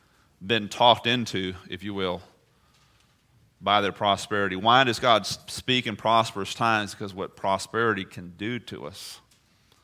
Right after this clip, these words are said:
it can eat us up. Chapter two, verses, verse six, starting with verse six.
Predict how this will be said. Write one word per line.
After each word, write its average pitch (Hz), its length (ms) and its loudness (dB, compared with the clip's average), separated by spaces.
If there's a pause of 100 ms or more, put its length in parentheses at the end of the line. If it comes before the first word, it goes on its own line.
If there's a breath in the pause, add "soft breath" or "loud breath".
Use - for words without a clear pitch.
(460)
it 107 120 -4
can 95 200 -8
eat 117 180 -4
us - 180 -12
up. - 280 -8 (1700 soft breath)
Chapter 135 320 4
two, 135 180 2
verses, 113 440 -2
verse 110 300 -2
six, - 360 -4
starting 101 320 -4
with 90 120 -6
verse 90 220 -6
six. - 460 -8